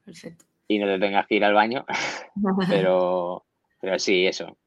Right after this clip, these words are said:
Speaker 2: muy, muy sencillito.
Speaker 1: Guay. Vale, eh, voy con preguntas ya de así tipo cotilleo. ¿Tu comida favorita,
Speaker 2: A ver.
Speaker 1: cuál es?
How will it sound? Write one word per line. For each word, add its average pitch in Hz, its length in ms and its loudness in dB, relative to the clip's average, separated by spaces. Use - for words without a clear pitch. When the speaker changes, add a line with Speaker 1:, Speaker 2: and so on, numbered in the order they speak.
Speaker 2:
muy, 90 460 -6
muy 95 120 -8
sencillito. 82 600 -8
Speaker 1:
Guay. 190 320 0
Vale, 226 360 2
eh, 233 760 4
voy 233 200 4
con 240 160 2
preguntas 226 460 4
ya 202 240 4
de 196 240 0
así 185 580 -2
tipo 180 240 -6
cotilleo. 175 540 -12
¿Tu 240 140 0
comida 269 320 6
favorita, 226 600 2
Speaker 2:
A 196 60 0
ver. 180 40 2
Speaker 1:
cuál 180 140 0
es? - 260 -12